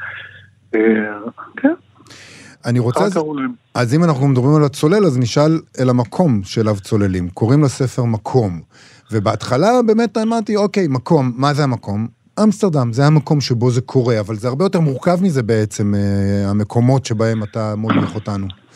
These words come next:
Speaker 1: כן, כן, אם תדפדפו בספר, אז תראו שיש ב-, בפתח מרבית הפרקים, יש פסוק מהתנ״ך, אה, סביב המילה מקום, שפותחת את מה שידון באותו פרק.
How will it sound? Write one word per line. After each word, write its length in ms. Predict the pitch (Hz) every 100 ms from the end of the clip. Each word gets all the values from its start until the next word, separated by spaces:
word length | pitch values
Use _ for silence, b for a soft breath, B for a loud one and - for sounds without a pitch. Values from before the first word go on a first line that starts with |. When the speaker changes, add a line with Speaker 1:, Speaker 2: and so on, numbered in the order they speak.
| B B B B B B
Speaker 1:
כן, 180 | - 127 123
כן, 120 | 110
אם 100 | 127 135
תדפדפו 540 | 131 135 - 107 135
בספר, 460 | 120 110 127 117 113
אז 60 | 104
תראו 260 | - 104 113
שיש 380 | - 113 - -
ב-, 40 | 113 - 107 - - - - B B -
בפתח 360 | - 139 - -
מרבית 500 | 135 113 113 123 123 -
הפרקים, 920 | 123 117 107 110 104 - 131 131 123
יש 380 | 110 117 - - _ _ -
פסוק 460 | - - 151 139
מהתנ״ך, 600 | 135 120 - 120 123 135 127 - - B B B B B _ -
אה, 560 | 113 113 110 107 107 104 104 -
סביב 220 | 117 120
המילה 340 | 113 113 117
מקום, 760 | 120 117 - 175 190 147 147 170 B B B B B B
שפותחת 1300 | - - - - 123 120 - - - 143 139 - -
את 100 | 123
מה 160 | 135 135
שידון 500 | - 131 123 127 123
באותו 280 | 123 - 117
פרק. 500 | 135 117 95 -